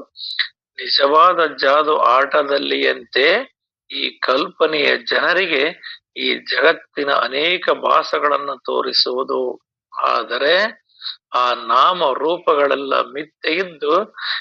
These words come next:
ಇದೆಲ್ಲವೂ ಬ್ರಹ್ಮವೇ ಇರುತ್ತದೆ ಎಂದು ಉತ್ತರ ಬಂದೀತು. ಇಲ್ಲಿವರೆಗೂ ಇಷ್ಟೆಲ್ಲ ಅಭಿಪ್ರಾಯಗಳನ್ನ, ಅಭಿಪ್ರಾಯಗಳನ್ನ ಎಲ್ಲರೂ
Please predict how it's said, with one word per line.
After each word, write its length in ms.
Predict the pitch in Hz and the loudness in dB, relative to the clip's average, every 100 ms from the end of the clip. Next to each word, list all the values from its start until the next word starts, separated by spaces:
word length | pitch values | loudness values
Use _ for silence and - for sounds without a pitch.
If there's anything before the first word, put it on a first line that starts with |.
| - 135 | -10 -8
ಇದೆಲ್ಲವೂ 640 | 123 127 139 165 165 165 | 0 2 4 4 4 2
ಬ್ರಹ್ಮವೇ 720 | 139 - - 143 151 151 156 | -4 -6 -4 -2 0 0 2
ಇರುತ್ತದೆ 800 | 160 151 143 139 _ - 135 143 | 2 2 0 -4 _ -2 0 2
ಎಂದು 420 | 139 175 196 151 175 190 - - - _ | 2 2 0 -2 -2 -6 -16 -20 -20 _
ಉತ್ತರ 500 | 143 143 - 151 139 | -6 -6 0 4 4
ಬಂದೀತು. 880 | 131 139 139 135 127 143 135 117 - - - - - - | 4 2 0 -4 -2 0 2 0 -2 0 2 0 -6 -8
ಇಲ್ಲಿವರೆಗೂ 520 | 127 151 151 151 156 | -2 0 2 2 0
ಇಷ್ಟೆಲ್ಲ 800 | 143 - - 156 175 185 196 190 | 0 -2 0 0 0 0 2 2
ಅಭಿಪ್ರಾಯಗಳನ್ನ, 920 | 160 160 151 165 165 165 160 160 160 | 2 -2 -2 0 2 2 2 0 2
ಅಭಿಪ್ರಾಯಗಳನ್ನ 840 | 151 143 139 151 156 156 156 156 151 | 0 0 0 2 4 4 4 4 2
ಎಲ್ಲರೂ 560 | 127 139 170 180 - | 0 2 4 4 0